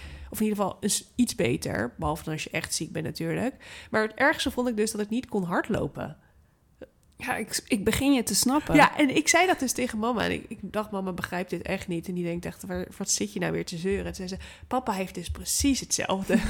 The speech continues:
Speaker 1: <laughs>
Speaker 2: Ja, nou ja, ik
Speaker 1: En
Speaker 2: begin
Speaker 1: ik zei
Speaker 2: ook
Speaker 1: tegen
Speaker 2: echt
Speaker 1: Tuur,
Speaker 2: verslaafd te
Speaker 1: en
Speaker 2: raken.
Speaker 1: Tuur zei, "Ik heb precies hetzelfde."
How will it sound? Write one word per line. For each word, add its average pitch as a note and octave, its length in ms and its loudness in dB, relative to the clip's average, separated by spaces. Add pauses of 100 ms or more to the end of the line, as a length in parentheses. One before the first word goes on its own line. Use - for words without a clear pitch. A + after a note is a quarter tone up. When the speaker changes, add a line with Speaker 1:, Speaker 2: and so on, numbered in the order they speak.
(100)
Speaker 1:
<laughs> D4+ 180 -2
Speaker 2:
Ja, C#4 160 8
nou B3 200 10
ja, A#3+ 180 8
ik D4 120 8
Speaker 1:
En - 60 -2
Speaker 2:
begin C4+ 180 8
Speaker 1:
ik C#4+ 60 10
zei C4+ 280 12
Speaker 2:
ook D4 80 4
Speaker 1:
tegen C#4+ 300 6
Speaker 2:
echt D4 100 4
Speaker 1:
Tuur, D4 140 10
Speaker 2:
verslaafd B3 440 10
te D#4 80 0
Speaker 1:
en A3+ 60 4
Speaker 2:
raken. A3 200 10 (100)
Speaker 1:
Tuur C#4 220 6
zei, A#3 260 6 (400)
"Ik - 60 -6
heb B3 140 0
precies - 580 2
hetzelfde." A3+ 580 6